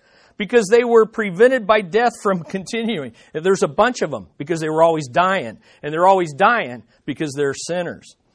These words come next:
"But Jesus, on the other hand, because He continues forever,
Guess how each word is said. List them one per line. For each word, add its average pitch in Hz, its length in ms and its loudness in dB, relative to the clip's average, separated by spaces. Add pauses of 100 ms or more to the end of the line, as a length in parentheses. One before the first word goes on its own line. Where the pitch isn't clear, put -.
(340)
"But 156 180 -4
Jesus, 208 600 -4
on 180 180 -4
the 165 100 -6
other 247 260 2
hand, 113 260 -12 (440)
because 254 580 2
He 262 160 -12
continues 233 720 -10 (100)
forever, 190 760 -4